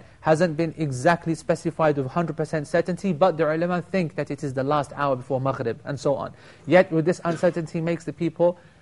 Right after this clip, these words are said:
yeah, strive throughout the day. They know definitely it's on a Friday, so at least they will then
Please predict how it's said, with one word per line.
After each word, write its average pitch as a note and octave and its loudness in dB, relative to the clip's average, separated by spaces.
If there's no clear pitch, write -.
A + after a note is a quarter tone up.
yeah, B2 -6
strive D#3+ 4
throughout D#3 4
the C#3+ 2
day. B2+ 0
They D#3 2
know F#3 10
definitely D#3 2
it's D3 -6
on D#3 -2
a D#3 0
Friday, F3 2
so F#3 0
at D#3+ -2
least F3 0
they E3+ 4
will D#3 2
then E3+ 0